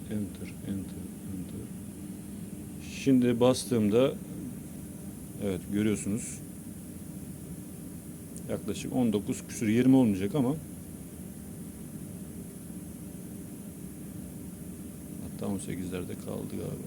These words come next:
on dokuz'a. Çünkü bu niye tam dokuz, dokuz, dokuz, dokuz yapmadığımız için bu şekilde kaldı. Şimdi demek ki, e, şeyim çalışıyor. Kart, bu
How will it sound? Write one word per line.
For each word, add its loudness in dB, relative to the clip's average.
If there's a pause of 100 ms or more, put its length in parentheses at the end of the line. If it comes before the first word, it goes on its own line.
(160)
on -4 (140)
dokuz'a. -8 (1160)
Çünkü -2
bu 8
niye 12
tam 8
dokuz, 6
dokuz, 4
dokuz, 4
dokuz 4
yapmadığımız 6
için 4 (400)
bu -8
şekilde -2 (100)
kaldı. 0 (720)
Şimdi 10 (300)
demek 12
ki, 12 (180)
e, 10 (260)
şeyim 8
çalışıyor. 6 (920)
Kart, 8 (200)
bu 6